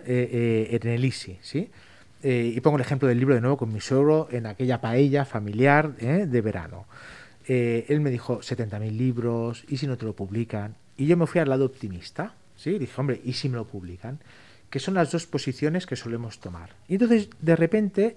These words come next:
me moví al término medio, que es el pensamiento constructivo y bonito, que es, "Bueno,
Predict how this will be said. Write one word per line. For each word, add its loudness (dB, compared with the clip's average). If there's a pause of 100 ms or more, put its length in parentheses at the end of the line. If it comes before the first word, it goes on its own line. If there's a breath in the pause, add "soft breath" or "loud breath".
me 0
moví 0
al -2
término -2
medio, -4
que 0
es -2
el -2
pensamiento -4
constructivo -12
y -8
bonito, -14
que -4
es, -12 (640 loud breath)
"Bueno, 2